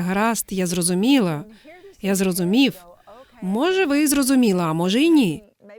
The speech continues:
І як ми вчора цитували брата Хейгіна, вам потрібно це знати так глибоко і так добре, щоб з вас бейсбольною битою не могли це вибити. Який це чудовий образ.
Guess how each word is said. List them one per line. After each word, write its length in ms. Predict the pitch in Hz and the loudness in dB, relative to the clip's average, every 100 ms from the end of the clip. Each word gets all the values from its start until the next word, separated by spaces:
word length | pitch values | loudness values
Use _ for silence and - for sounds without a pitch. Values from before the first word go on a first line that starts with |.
| 220 214 | -20 -16
І 100 | 202 | -6
як 200 | 190 233 | -2 0
ми 100 | 320 | 0
вчора 260 | 330 320 311 | 0 -2 -2
цитували 460 | - 262 247 254 233 | -2 -2 -2 0 2
брата 260 | 214 202 | 0 -2
Хейгіна, 600 | - 302 320 226 208 175 | -4 0 0 0 -2 -2
вам 240 | 165 220 269 | 0 2 2
потрібно 440 | 269 - 285 247 | 0 0 0 0
це 180 | 233 214 | 0 -2
знати 420 | 196 214 254 240 | 0 -2 -2 -4
так 380 | 202 220 247 208 | -4 -2 -2 -2
глибоко 540 | 190 262 254 214 202 | -2 0 2 2 2
і 60 | 202 | -2
так 280 | 190 202 180 | 0 -2 -2
добре, 480 | 196 339 320 196 175 214 214 214 185 | 0 0 0 -2 -6 -18 -20 -20 -18
щоб 260 | - 233 | -6 -4
з 80 | 208 | -2
вас 260 | 202 262 247 | 0 0 2
бейсбольною 680 | 226 208 202 285 262 226 | 2 2 0 2 4 2
битою 420 | 196 262 302 254 196 | 2 0 0 0 0
не 100 | 196 | 0
могли 280 | 185 190 | 0 0
це 160 | 208 196 | 0 -2
вибити. 560 | 180 196 185 175 170 - 220 214 196 180 175 160 _ _ - 190 208 202 233 208 214 190 147 254 262 220 _ | 0 0 0 -4 -10 -10 -20 -20 -20 -20 -20 -20 _ _ -20 -20 -20 _ -20 -20 _ -20 -20 -20 -20 -20 _
Який 460 | 202 226 226 240 311 | 0 0 2 2 0
це 180 | - 220 | 0 -2
чудовий 540 | - 185 202 220 208 | -2 0 2 4 4
образ. 560 | 202 208 196 160 - | 4 2 0 -2 -6